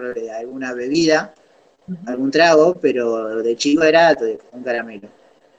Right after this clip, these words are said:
Speaker 1: Después tenemos una de mis favoritas, que eran la pasti-, las pastillas Chapa, la Chapa.
Speaker 2: Ah,
Speaker 1: Que era
Speaker 2: sí, la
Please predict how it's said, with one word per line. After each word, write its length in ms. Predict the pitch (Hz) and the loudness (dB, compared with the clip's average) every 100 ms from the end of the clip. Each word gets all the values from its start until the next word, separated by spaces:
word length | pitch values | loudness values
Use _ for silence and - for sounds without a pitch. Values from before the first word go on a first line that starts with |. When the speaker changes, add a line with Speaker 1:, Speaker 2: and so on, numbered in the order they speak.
| _ _ _ _ _ _ _ _ - | _ _ _ _ _ _ _ _ -4
Speaker 1:
Después 260 | 180 262 | 0 2
tenemos 300 | 269 262 240 196 | 2 0 -2 0
una 160 | 226 254 | 2 2
de 60 | |
mis 140 | 214 196 | 2 0
favoritas, 1000 | 165 156 160 208 214 233 233 - - _ _ _ _ _ _ _ _ _ | 4 4 4 2 0 2 2 -2 -16 _ _ _ _ _ _ _ _ _
que 220 | 147 156 | 4 6
eran 580 | 175 180 185 180 175 147 | 6 4 2 2 0 -4
la 200 | 151 151 | -2 0
pasti-, 440 | 147 147 - - 185 | 2 0 -2 -8 -2
las 160 | 160 156 | -2 0
pastillas 800 | - - 214 214 208 - - - | -8 -6 -4 0 0 -4 -14 -2
Chapa, 460 | 151 123 113 107 139 | 0 0 -4 -6 0
la 160 | 143 | 2
Chapa. 480 | - 135 107 - - _ _ _ - | 2 0 -2 -6 -20 _ _ _ -2
Speaker 2:
Ah, 440 | 247 294 302 294 277 | 2 4 4 2 2
Speaker 1:
Que 60 | |
era 120 | 185 | 0
Speaker 2:
sí, 260 | 214 233 233 | 0 0 0
la 160 | 190 | -2